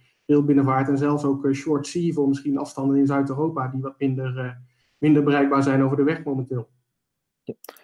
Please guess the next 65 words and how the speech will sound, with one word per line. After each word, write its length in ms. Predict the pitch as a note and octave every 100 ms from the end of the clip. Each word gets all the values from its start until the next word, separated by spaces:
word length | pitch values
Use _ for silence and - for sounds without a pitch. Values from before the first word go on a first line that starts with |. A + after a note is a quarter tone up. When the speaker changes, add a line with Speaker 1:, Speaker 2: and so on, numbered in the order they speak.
| _
Speaker 2:
helder. 520 | B2 D3 - - -
Eh, 180 | - C#3+
Joost, 120 | E3
er 60 | -
komt 120 | C#3
ook 60 | D3
nog 100 | C3+
een 60 |
vraag 220 | B2+ D3
binnen 180 | C3+ C#3+
van 160 | C#3+ C3
Rick 200 | C#3 C#3+
Resort. 420 | B2+ C#3 E3+ -
En 200 | - D3
ja, 140 | - C3+
daar 180 | B2+ -
stipt 240 | B2+ - C#3+
hij 100 | D3
misschien 220 | C3 D3
wel 120 | C3+
een 100 | C3
puntje 260 | D#3 D#3 B2+
mee 140 | A#2+
aan. 240 | G#2+ A#2+ -
Eh, 280 | - B2+ B2+ A2
wat 300 | A#2 C3 C3+
zal 200 | D#3 C#3
voor 120 | C#3+
warehousing 640 | C#3+ D3 C3 C#3 C#3 C#3+ C#3
het 120 | -
grootste 360 | D#3 D#3 -
probleem 460 | C#3 C#3 C3+ D3 D3+
en 60 | C3+
de 60 |
grootste 300 | B2+ D#3 C#3+
kans 240 | - D#3+ C#3+
worden 220 | C3+ B2+
als 80 | B2
Nederland 280 | C#3 C3+
haar 140 | A#2+ B2+
grenzen 380 | C3 D3+ - B2+
gaat 220 | C3 -
sluiten 340 | D3 B2+ A#2+
of 60 | B2+
in 80 | B2
quarantaine 600 | C3+ B2+ A2+ D#3 C#3+ A#2
gaat? 260 | G#2 F#2+
Want 200 | G2 A2 -
ja, 200 | B2 G#2+
een 80 |
schrikbeeld 480 | A2+ - B2 B2 B2+
voor 120 | -
heel 140 | A#2+ B2
Nederland 340 | B2 B2+ B2+
is 120 | C3
denk 180 | A#2+ B2+
ik 120 | C3
dat 120 | A#2+ B2+
de 60 |
warehouses, 600 | B2+ C#3 C3 C3+ C#3 -
eh, 220 | - C3+
straks 300 | C3+ - C#3+
ook 140 | - D3+
leeg 220 | B2+ A#2+
zijn. 260 | - G#2+